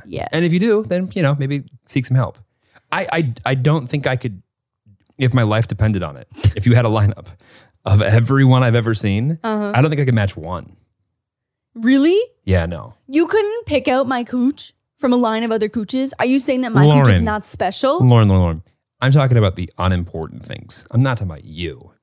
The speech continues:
Speaker 2: You would never be put in a lineup. <laughs>
Speaker 1: <laughs> Sweating. <laughs>
Speaker 2: But even still, like, yeah, I think it would be very difficult.
Speaker 1: Huh. Interesting.
Speaker 2: Yeah.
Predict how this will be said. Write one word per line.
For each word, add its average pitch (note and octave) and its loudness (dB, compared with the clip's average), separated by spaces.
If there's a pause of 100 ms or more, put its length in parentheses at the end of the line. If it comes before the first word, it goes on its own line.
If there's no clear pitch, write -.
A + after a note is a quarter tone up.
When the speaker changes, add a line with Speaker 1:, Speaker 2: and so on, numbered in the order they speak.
Speaker 2:
You B2 4
would D3+ 4
never C3+ 0
be A#2+ -4
put B2+ -10
in A2 0
a F#2 -2
lineup. C2+ -16 (1900)
<laughs> - -20 (1700)
Speaker 1:
<laughs> F4+ 0
Sweating. F3 -4
<laughs> - -20 (260)
Speaker 2:
But F3 2
even A3 2
still, F#3 2 (280)
like, B2 0
yeah, E3+ 0
I A2 0
think C#3+ 0
it - 0
would D3 0
be C#3+ 2
very C3+ 4
difficult. F#2+ -2 (260)
Speaker 1:
Huh. D#4+ 0 (520)
Interesting. C#4 -6 (280)
Speaker 2:
Yeah. C3 0